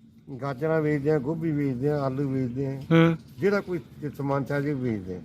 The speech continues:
Speaker 2: ਹੂੰ। ਤੇ ਇੱਥੋਂ ਮੈਂ ਸੁਣਿਆ ਸੀਗਾ ਵੀ ਇਹ ਪਿੰਡ 'ਚ ਵੀ ਤੁਹਾਨੂੰ ਦਿਸਦਾ ਵੀ ਘੱਟ ਆ, ਕੋਈ ਦਿਖਾਈ ਘੱਟ ਦਿੰਦਾ ਹੈਗਾ?
Speaker 1: ਹਾਂ, ਠੀਕ ਹੈ। ਵੀ ਅੱਜ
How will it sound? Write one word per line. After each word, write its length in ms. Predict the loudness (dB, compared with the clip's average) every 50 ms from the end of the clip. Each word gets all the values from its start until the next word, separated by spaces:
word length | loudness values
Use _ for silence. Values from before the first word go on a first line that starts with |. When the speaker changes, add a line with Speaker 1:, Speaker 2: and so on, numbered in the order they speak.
| -12 -6 0 4
Speaker 2:
ਹੂੰ। 280 | 6 6 6 6 6 4 0 -6 -20 -4 4
ਤੇ 100 | 6 6
ਇੱਥੋਂ 280 | 6 8 6 4 4 4 2 4
ਮੈਂ 280 | 8 10 10 10 10
ਸੁਣਿਆ 280 | 8 8 8 8 8 8
ਸੀਗਾ 240 | 8 8 10 10 10
ਵੀ 120 | 10 10
ਇਹ 80 | 8 8
ਪਿੰਡ 320 | 6 6 6 6 6 6
'ਚ 120 | 4 4 4
ਵੀ 120 | 4 4
ਤੁਹਾਨੂੰ 280 | 4 4 4 6 6 8
ਦਿਸਦਾ 360 | 6 6 6 8 8 8 10
ਵੀ 100 | 10 10 8 8
ਘੱਟ 140 | 8 8 6
ਆ, 60 | 4
ਕੋਈ 180 | 6 4 2
ਦਿਖਾਈ 400 | 2 2 2 4 6 8 8 8 10 8
ਘੱਟ 120 | 8 8 8
ਦਿੰਦਾ 260 | 4 6 6 8 8
ਹੈਗਾ? 280 | 8 8 6 4 2 0 -10 -16 -12 -8
Speaker 1:
ਹਾਂ, 200 | -8 -8 -8 -8
ਠੀਕ 200 | -10 -10 -10 -10
ਹੈ। 80 | -12 -12 -14 -16
ਵੀ 240 | -10 -6 -4 -2 -2
ਅੱਜ 80 | -2